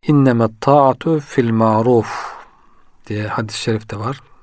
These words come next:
İtaat maruftadır. Yani aklın, dinin kabul ettiği makul şeylerde itaat gerekir.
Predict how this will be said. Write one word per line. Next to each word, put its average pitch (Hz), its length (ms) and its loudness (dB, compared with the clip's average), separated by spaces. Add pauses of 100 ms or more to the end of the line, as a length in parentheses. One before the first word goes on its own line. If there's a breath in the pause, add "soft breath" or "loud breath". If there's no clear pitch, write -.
İtaat 131 460 -2
maruftadır. 110 1040 -6
Yani 110 360 -6 (1200 loud breath)
aklın, 123 720 2
dinin 120 360 2
kabul 117 300 -2
ettiği 117 440 0
makul 110 720 0
şeylerde 110 600 -2
itaat 117 400 -8
gerekir. - 380 -14